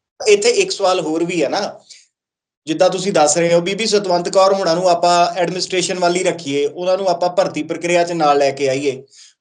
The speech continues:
ਗੁਰਪ੍ਰਤਾਪ ਵਡਾਲਾ, ਬੀਬੀ ਜਗੀਰ ਕੌਰ, ਪ੍ਰੇਮ ਸਿੰਘ ਚੰਦੂ ਮਾਜਰਾ, ਇਹ ਸਾਰੇ ਜਿੱਤੇ ਹੋਏ ਵਿਧਾਇਕ ਰਹੇ ਨੇ ਔਰ ਇੱਕ ਇੱਕ ਵਾਰੀ ਨਹੀਂ ਜਿੱਤੇ।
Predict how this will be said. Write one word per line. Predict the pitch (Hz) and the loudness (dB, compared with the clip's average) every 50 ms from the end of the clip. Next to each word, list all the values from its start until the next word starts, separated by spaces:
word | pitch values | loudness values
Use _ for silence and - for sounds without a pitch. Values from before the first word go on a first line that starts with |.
| _ | _
ਗੁਰਪ੍ਰਤਾਪ | 147 135 165 196 202 202 - 233 233 226 214 208 202 202 | -4 0 2 2 2 2 0 -2 0 2 0 0 2 0
ਵਡਾਲਾ, | 202 180 165 151 143 139 143 143 147 151 - - | 0 0 2 2 2 4 4 2 0 -2 -6 -14
ਬੀਬੀ | 151 151 196 196 - - 196 | -8 -6 -6 -4 -4 -4 -6
ਜਗੀਰ | 185 170 170 139 151 147 139 139 135 | -4 -6 -4 -2 -2 -2 -2 -2 -4
ਕੌਰ, | 135 139 143 139 143 165 170 | -2 0 2 4 4 2 0
ਪ੍ਰੇਮ | - 208 202 202 202 196 | -2 0 0 2 2 0
ਸਿੰਘ | 196 196 202 196 190 175 | 0 0 -2 0 0 -2
ਚੰਦੂ | - 165 151 147 143 156 151 | -2 -2 -4 -2 0 -2 -2
ਮਾਜਰਾ, | 147 151 143 143 135 156 165 180 220 | 2 2 2 2 2 2 0 0 0
ਇਹ | - - 226 220 | 0 2 0 0
ਸਾਰੇ | 220 - 202 202 226 240 | 2 2 0 2 2 2
ਜਿੱਤੇ | 226 165 170 165 165 175 202 208 | 0 0 -4 -4 0 0 2 4
ਹੋਏ | 202 202 175 | 4 4 2
ਵਿਧਾਇਕ | 165 175 165 180 170 156 143 139 156 | 0 0 0 2 2 2 0 0 0
ਰਹੇ | 147 151 165 170 | -2 0 0 0
ਨੇ | 170 160 151 | 0 -2 -2
ਔਰ | 135 160 180 196 190 - | -2 -4 -4 -4 -2 0
ਇੱਕ | 208 202 - - | 0 0 0 0
ਇੱਕ | 220 214 220 | -2 -2 0
ਵਾਰੀ | 202 208 196 202 208 | 0 2 2 2 0
ਨਹੀਂ | 208 240 247 | -2 -2 -2
ਜਿੱਤੇ। | 208 208 202 - 202 202 233 247 - | -2 -2 0 2 0 0 0 0 -4